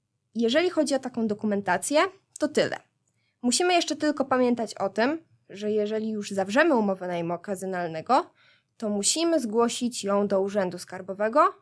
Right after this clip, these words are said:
w ciągu czternastu dni od, y, chwili zawarcia umowy. Zgłaszamy taką umowę do naszego właściwego dla wynajmującego, dla miejsca jego zamieszkania Urzędu Skarbowego. E,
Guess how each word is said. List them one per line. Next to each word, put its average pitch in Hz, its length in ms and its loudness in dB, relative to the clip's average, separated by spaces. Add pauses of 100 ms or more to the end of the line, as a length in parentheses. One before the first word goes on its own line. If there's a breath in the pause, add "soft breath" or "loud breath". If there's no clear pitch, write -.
w - 80 -20
ciągu 233 300 0
czternastu 247 640 0
dni 294 320 -4 (240)
od, 226 240 -2
y, 202 280 -2
chwili 247 420 -2
zawarcia 202 460 0
umowy. 180 340 -4 (1000 soft breath)
Zgłaszamy 302 500 2
taką 320 300 4
umowę 262 480 4
do 247 260 2
naszego 202 580 2
właściwego 214 800 2 (140)
dla 208 400 2
wynajmującego, 202 1080 0
dla 202 180 -2
miejsca 208 320 2
jego 202 180 0
zamieszkania 190 680 2 (600)
Urzędu 196 360 2
Skarbowego. 190 720 0 (540 loud breath)
E, 214 440 4